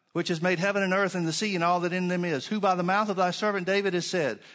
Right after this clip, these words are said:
'Why did the heathen rage and the people imagine vain things? The kings of the earth stood up and the rulers were gathered together against the Lord and against his Christ. For of a truth against thy holy child Jesus,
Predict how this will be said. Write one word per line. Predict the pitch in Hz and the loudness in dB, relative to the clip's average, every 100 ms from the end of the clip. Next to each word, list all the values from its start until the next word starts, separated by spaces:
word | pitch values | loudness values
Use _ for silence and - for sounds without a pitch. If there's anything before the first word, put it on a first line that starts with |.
| - - | -12 0
'Why | 226 247 | 2 2
did | 226 | 2
the | 175 | 0
heathen | 175 220 185 | 0 0 0
rage | 185 202 165 | 2 0 0
and | 170 | -2
the | 160 | -2
people | 202 170 | -2 -2
imagine | 165 170 160 160 | 0 0 0 -2
vain | 165 160 151 | 0 -2 -2
things? | 151 120 95 - _ - - | -2 -4 -8 -14 _ -20 -8
The | 165 | -6
kings | 254 254 214 | 0 0 2
of | 196 | 0
the | 185 | 0
earth | 202 202 | 0 0
stood | - 208 | 0 2
up | 208 202 | 2 0
and | 175 | 0
the | |
rulers | 175 196 185 185 | 2 2 0 -2
were | |
gathered | 170 185 180 165 | 0 0 0 -2
together | 170 175 170 | 0 0 0
against | 160 175 170 | -2 -4 -4
the | 160 | -4
Lord | 175 175 | -2 -2
and | 160 | -2
against | 156 165 | -4 -6
his | 160 156 | -8 -8
Christ. | 151 135 143 - - - | -2 -2 -2 -8 -20 -16
For | - 185 180 | -2 2 2
of | 165 | 2
a | 170 | -2
truth | - 311 226 214 196 | 0 0 0 0 -2
against | 185 202 - | -2 -2 0
thy | 190 185 | 0 2
holy | 240 240 | 0 -2
child | - 226 226 | 0 0 2
Jesus, | 190 175 156 170 | 0 -2 -2 -4